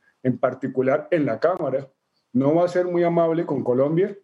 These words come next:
en temas que conoce muy bien Adam, como los derechos humanos, y creo que en ese, ese flanco débil de este gobierno va a sufrir muchísimo de la presión de los Estados Unidos, y creo que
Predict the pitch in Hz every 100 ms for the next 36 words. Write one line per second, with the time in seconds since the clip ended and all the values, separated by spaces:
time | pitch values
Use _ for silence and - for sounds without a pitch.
0 | _ _ _ - 127 135 143 170 - 135
1 | 131 123 131 135 156 - 147 143 147 147
2 | 156 170 165 143 120 113 117 123 127 147
3 | 143 127 160 196 - _ _ _ _ -
4 | 135 135 165 175 - - 139 139 151 156
5 | 147 127 120 156 123 131 143 - - 135
6 | 175 170 175 170 151 170 165 - _ -
7 | 127 170 170 151 117 135 147 151 127 123
8 | 135 160 160 135 170 156 156 151 156 160
9 | 151 160 147 107 - _ _ - 127 123
10 | 127 123 135 147 147 131 127 135 151 135
11 | 131 147 175 - _ _ _ - 131 135
12 | 139 151 160 151 135